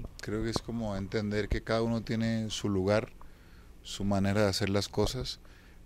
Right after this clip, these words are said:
Para mí lo más interesante del movimiento musical colombiano es justamente la diversidad que tenemos, eh, artísticamente, ¿no? Desde los exponentes urbanos, que los hay, y de primer nivel,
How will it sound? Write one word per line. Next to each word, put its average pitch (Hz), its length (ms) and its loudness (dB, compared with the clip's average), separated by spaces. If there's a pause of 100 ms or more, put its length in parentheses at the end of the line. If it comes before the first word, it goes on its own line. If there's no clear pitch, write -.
Para 113 180 6
mí 113 120 6
lo 120 100 6
más 123 240 4
interesante 117 720 2
del 117 100 2
movimiento 104 520 0
musical 107 420 0
colombiano 104 500 0
es 104 60 -6
justamente 107 500 -4
la 107 100 2
diversidad 101 680 2
que 104 140 -4
tenemos, 98 580 -2 (160)
eh, - 260 -10
artísticamente, 92 1040 -2
¿no? 101 200 -8
Desde 95 420 0 (680)
los 95 160 0
exponentes 98 560 -2
urbanos, 101 480 4
que 95 140 0
los 92 220 2
hay, 113 400 6
y 98 340 0
de 95 160 4
primer 98 420 2
nivel, 113 440 6